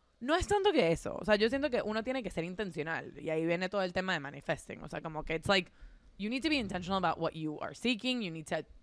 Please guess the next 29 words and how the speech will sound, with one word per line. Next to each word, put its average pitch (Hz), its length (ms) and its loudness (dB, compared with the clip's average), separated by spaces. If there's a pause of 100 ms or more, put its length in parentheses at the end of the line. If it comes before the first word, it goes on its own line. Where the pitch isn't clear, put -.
(100)
do 196 200 2
the 180 100 2
things, 214 360 2
tienes 147 240 -10
que 165 160 0 (180)
trabajar 156 680 0 (320)
en 180 120 0
las 165 100 0
cosas 160 200 -6
que 180 100 -4
quieres 156 220 -2
lograr, 240 380 6
tienes 160 260 -6
que 165 300 0 (1040)
ponerle 170 380 2
esfuerzo 185 420 2
a - 20 4
las, 180 240 2
a 165 80 2
los 156 140 -2
relationships 165 600 -2
que 165 100 -6
quieres 160 240 -4
que 160 100 -4
crezcan, 214 460 2
o 175 60 -6
sea, 185 140 2
como 208 200 -4
que, 220 180 2